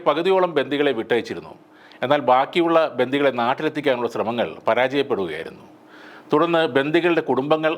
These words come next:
അടക്കമുള്ളവരാണ് പ്രതിഷേധത്തിനായി തെരുവിലിറങ്ങിയത്. ഗാസയിൽ കൊല്ലപ്പെട്ട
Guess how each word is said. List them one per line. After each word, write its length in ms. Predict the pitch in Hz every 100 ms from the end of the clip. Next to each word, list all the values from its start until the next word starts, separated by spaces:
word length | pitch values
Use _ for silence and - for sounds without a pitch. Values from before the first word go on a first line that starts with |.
| 131
അടക്കമുള്ളവരാണ് 680 | - 135 120 117 110 98 95 -
പ്രതിഷേധത്തിനായി 760 | 113 117 147 139 143 113 87 85 -
തെരുവിലിറങ്ങിയത്. 680 | 113 127 120 - - 151 - - - - - - - - - - 147 165
ഗാസയിൽ 380 | 180 208 202 180
കൊല്ലപ്പെട്ട 400 | 165 170 180